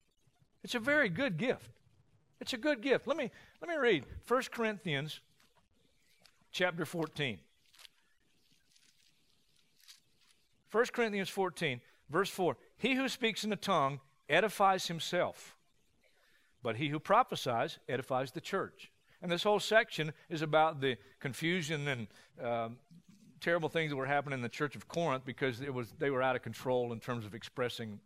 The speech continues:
gifts. And this is written to bring order. And then verse, um, First Corinthians chapter fourteen, verse fourteen. "If I pray in a tongue, my spirit prays, but my mind is unfruitful."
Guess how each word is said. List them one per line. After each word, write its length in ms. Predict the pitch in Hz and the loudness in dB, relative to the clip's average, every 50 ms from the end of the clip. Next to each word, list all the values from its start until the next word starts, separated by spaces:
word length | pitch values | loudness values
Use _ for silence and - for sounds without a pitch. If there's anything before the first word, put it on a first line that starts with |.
| - 156 113 | -18 -16 -8
gifts. 480 | 104 123 110 92 - - - - - - _ _ _ - - - _ _ _ _ _ _ _ _ _ - | -6 -6 -6 -6 -8 -12 -16 -18 -20 -20 _ _ _ -20 -20 -20 _ _ _ _ _ _ _ _ _ -10
And 160 | 123 113 123 | -6 -4 -4
this 160 | 131 127 - | -4 -4 -4
is 120 | 123 107 | -6 -6
written 240 | 104 123 139 123 117 | -4 -4 -4 -2 -4
to 60 | 120 | -6
bring 200 | 110 117 120 123 | -4 -2 -2 -2
order. 460 | 120 117 131 131 135 131 104 98 85 - _ _ _ _ _ _ _ _ _ _ _ _ _ _ _ _ _ _ _ _ _ _ _ _ _ - - - - _ _ _ _ _ _ _ _ - | -2 0 0 0 0 0 -2 -6 -10 -14 _ _ _ _ _ _ _ _ _ _ _ _ _ _ _ _ _ _ _ _ _ _ _ _ _ -20 -20 -20 -20 _ _ _ _ _ _ _ _ -4
And 100 | 151 165 | -2 0
then 160 | 185 202 196 | 0 0 2
verse, 400 | 165 180 185 175 151 - - - - _ _ _ _ _ _ _ _ - | 2 4 4 4 2 0 -6 -10 -14 _ _ _ _ _ _ _ _ -2
um, 440 | 147 131 131 131 127 123 120 123 - _ _ _ _ _ _ _ _ _ _ _ | 0 2 2 2 0 -2 -4 -8 -12 _ _ _ _ _ _ _ _ _ _ _
First 200 | - 160 - - | -2 -2 -2 -2
Corinthians 460 | - 170 165 156 143 156 143 135 123 | -2 -4 -4 -2 -2 -4 -4 -4 -6
chapter 300 | - - 156 147 143 139 | -2 -2 -2 -2 -2 -6
fourteen, 640 | - - 151 147 139 139 - 151 147 139 131 127 120 | -8 -4 -4 -4 -4 -4 -6 -6 -6 -6 -6 -8 -6
verse 240 | 110 127 131 123 120 | -4 -4 -2 -2 -4
fourteen. 640 | - - - 175 180 170 170 - - 123 101 82 71 - _ _ _ _ _ _ _ _ _ _ _ _ _ _ - | -8 -6 -4 -2 -2 -2 -2 -4 -6 -6 -6 -6 -12 -20 _ _ _ _ _ _ _ _ _ _ _ _ _ _ -2
"If 160 | 147 - - | 2 4 6
I 80 | 147 143 | 4 4
pray 280 | - - 196 214 240 | 4 4 4 6 6
in 80 | 233 196 | 6 4
a 60 | 156 | 0
tongue, 520 | - - - 208 180 143 123 123 143 147 185 | -2 0 2 2 4 4 2 0 -2 -6 -4
my 140 | 160 131 131 | -2 -2 -2
spirit 500 | - - - - 226 233 233 175 135 - | -2 -4 -6 -4 -2 0 0 0 0 -2
prays, 320 | - 135 123 113 117 127 | -4 -2 -2 0 0 -2
but 180 | 110 117 135 127 | -4 -6 -6 -4
my 160 | 127 123 120 | -2 -4 -4
mind 360 | 123 127 131 135 143 143 143 | -2 -2 -2 0 0 -2 -2
is 80 | 131 110 | -4 -6
unfruitful." 520 | 135 123 113 - 123 117 104 - - 92 | -8 -8 -8 -8 -8 -10 -10 -12 -16 -20